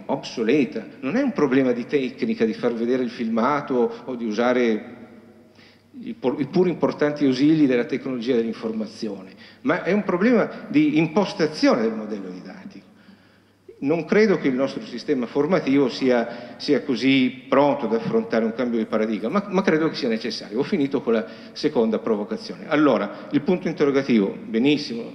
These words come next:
Giampaolo, giustissimo, abbiamo messo un punto interrogativo, perché sì, il bel paese è diventato brutto, ma forse può tornare ad essere bellissimo. Ecco il senso del punto interrogativo. Forse può tornare ad essere bellissimo, se, se questa sfida educativa riusciamo a intercettarla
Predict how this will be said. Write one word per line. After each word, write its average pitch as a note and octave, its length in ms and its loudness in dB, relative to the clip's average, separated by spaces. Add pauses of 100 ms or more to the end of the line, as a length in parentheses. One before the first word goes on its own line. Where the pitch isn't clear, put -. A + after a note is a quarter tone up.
Giampaolo, G#2+ 480 -10
giustissimo, A2+ 560 -2
abbiamo E3 260 0
messo F3 220 2
un F3+ 80 -4
punto C3+ 240 -4
interrogativo, B2 640 -4 (260)
perché - 1160 0
sì, - 640 0
il C#3+ 100 -4
bel F#3 200 2
paese B3 300 4
è - 20 2
diventato D#3 480 0
brutto, G2+ 480 -8 (180)
ma B2 180 -2
forse G3 800 4 (300)
può D3+ 140 0
tornare F3+ 420 0
ad F#3 80 2
essere F#3+ 340 2
bellissimo. B2+ 1300 0
Ecco C3+ 260 -6
il G2+ 60 -6
senso A#2 240 -6
del A2+ 120 -4
punto G#2+ 240 -10
interrogativo. G#2 500 -8
Forse G#3 500 2
può G3 160 2
tornare E3 340 0
ad C#3 80 2
essere B2 300 -4
bellissimo, A2 640 -4
se, - 840 0
se G#3 540 -2
questa B2 240 -6
sfida E3 240 -2
educativa F3 920 -2
riusciamo D#3+ 340 0
a F3+ 40 2
intercettarla D3 1200 0